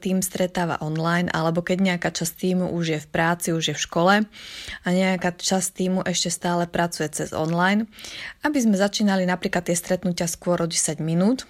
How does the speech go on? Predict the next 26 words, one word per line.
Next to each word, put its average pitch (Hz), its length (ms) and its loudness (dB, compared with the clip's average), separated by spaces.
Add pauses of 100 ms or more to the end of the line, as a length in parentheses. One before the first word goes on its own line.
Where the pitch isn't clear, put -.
(880)
a 277 80 6
vypili 226 320 4
si 190 160 0
spolu 180 320 2
takú 175 320 -2
online 175 400 0
kávu. 156 400 -2 (560)
Takže 190 240 4
povedali 185 480 2
si, 175 240 -2
že, 170 400 0 (400)
a, 170 320 0
čím 208 160 2
sme 165 240 0
žili 220 320 2
toto 202 240 -2
obdobie, 170 920 0
alebo 165 340 -2
čo 156 160 -4
riešime, 185 560 0
alebo 160 400 -2
ako 170 280 -2
to - 40 -4
celé 160 320 -2
doma 160 240 -2
zvládame. 160 640 -2